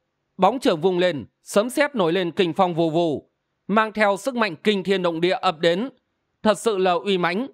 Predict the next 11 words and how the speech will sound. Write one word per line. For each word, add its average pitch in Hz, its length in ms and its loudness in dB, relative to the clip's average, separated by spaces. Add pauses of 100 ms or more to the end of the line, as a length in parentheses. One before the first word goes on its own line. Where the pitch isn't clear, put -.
(140)
khiến 214 320 0
người 233 120 2
ta 180 180 2
kinh 175 220 -2
hãi. 170 380 -2 (1600)
Phương 208 280 4
Thiên 190 160 0
Vân 180 180 0
quát, 196 240 2 (580)
"Tốt 277 160 6
lắm!" 240 240 0